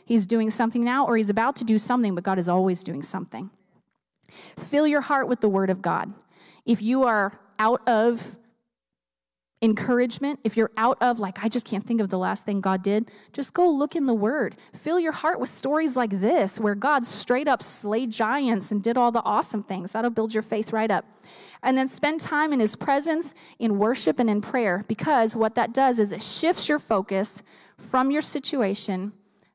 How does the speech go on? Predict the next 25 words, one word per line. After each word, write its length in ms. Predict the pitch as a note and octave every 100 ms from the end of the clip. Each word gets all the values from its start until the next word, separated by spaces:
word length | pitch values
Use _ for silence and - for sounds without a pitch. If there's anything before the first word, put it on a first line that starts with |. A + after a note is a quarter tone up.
| _ -
back 180 | F#3 F#3
to 120 | G#3
the 100 | F#3+
Father. 480 | - - F3+ G#2+ G#3 - - _ _ _
Getting 260 | - D#4+ G#4+
in 100 | F#4
his 160 | A#3+ -
presence 500 | - B3+ B3+ C4 -
alone 440 | G#3 G3 G3+ A#3
just 200 | F#3 F#3
melts 480 | F#3+ G3 G3+ - -
fear 400 | - A3 F#3+ E3+
off. 280 | - - - - - _ _ _ _
It 60 | G#3+
just 240 | B3+ -
really 220 | C4+ C4+
does. 340 | A#3 D4+ F#3+ A3+
You 80 |
guys, 300 | A#3 A#3 G#3+ -
you 80 |
guys 240 | A3+ A#3+ A#3+
know 160 | -
this. 320 | B3+ - G3 - - - - - -
And 200 | A#3 A#3
so 480 | - A3+ G#3 A3+